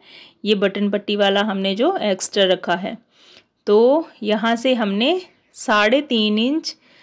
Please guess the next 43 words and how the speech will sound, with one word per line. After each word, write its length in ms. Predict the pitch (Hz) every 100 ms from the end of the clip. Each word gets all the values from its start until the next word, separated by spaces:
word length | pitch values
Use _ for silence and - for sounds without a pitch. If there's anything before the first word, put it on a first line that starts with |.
| - _
अ, 260 | 208 202 202
गला 440 | 196 208 208 214
जो 220 | 214 214 208
है 300 | 233 320 359
वो 140 | 247
खुला 320 | 240 202 202
रखना 340 | 214 214 226 240
है 200 | 302 330
और 180 | 214
यहाँ 380 | 208 208 220 226
पे 100 | 285
चार 340 | 294 240 185 175
इंच 240 | 180 185
का 140 | - 208
निशान 400 | 202 - 202 196
लगाना 360 | 202 202 202
है। 280 | 226 311 359 _ - - _ -
यहाँ 220 | 214 240
पे 100 | 311
थोड़ी 380 | 311 254 262 294
सी 140 | 294
गोलाई 320 | 262 247 233
देनी 320 | 226 220 226 254
है, 120 | 277
बहुत 680 | 214 185 180 214 240 247
गहराई 480 | 208 220 208 190 220
नहीं 240 | 226 226 233
देनी 340 | 226 214 233
है। 200 | 277 403 - - - -
और 160 | 226 233
जो 220 | 208 269
बटन 400 | 208 190 240 269
पट्टी 360 | 262 247 277 254
है 140 | 277
जहाँ 360 | 233 226 226 226
पे 160 | 339 453 _ _ _ _ _ -
कट 240 | 220 226
करते 380 | - 240 226 240
टाइम, 360 | 233 240 311
वहाँ 240 | 247 226 220
पे 80 | 233
हमने 220 | 240 285
सीधा 540 | 311 226 196 226 294